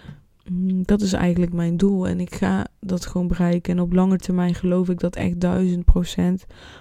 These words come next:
Op korte termijn nog niet helemaal. Dat is echt heel eerlijk wat ik nu zeg. Ik vind dat ook gewoon moeilijk om te delen, omdat ik me ook soort van schaam daarvoor. Van, hè, ja.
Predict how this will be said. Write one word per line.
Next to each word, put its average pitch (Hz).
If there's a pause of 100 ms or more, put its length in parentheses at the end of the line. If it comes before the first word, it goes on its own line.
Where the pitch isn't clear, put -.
Op -
korte 214
termijn 185
nog 175
niet 180
helemaal. 165
Dat 165
is -
echt -
heel 196
eerlijk 170
wat 170
ik 170
nu 170
zeg. 175 (440)
Ik -
vind 196
dat 190
ook 190
gewoon 175
moeilijk 196
om 226
te 214
delen, 202
omdat 214
ik 196
me -
ook 180
soort -
van 185 (260)
schaam 185
daarvoor. 170
Van, 175
hè, 180 (840)
ja. 190